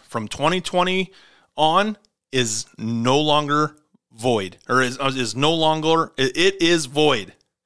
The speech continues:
Everything that you did,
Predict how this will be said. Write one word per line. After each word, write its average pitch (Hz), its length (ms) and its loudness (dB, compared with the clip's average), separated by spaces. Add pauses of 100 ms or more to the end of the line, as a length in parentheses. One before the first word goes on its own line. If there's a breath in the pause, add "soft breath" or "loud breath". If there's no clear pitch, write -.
(1500)
Everything 170 500 2
that 143 140 -2
you 135 120 -2
did, 117 320 -2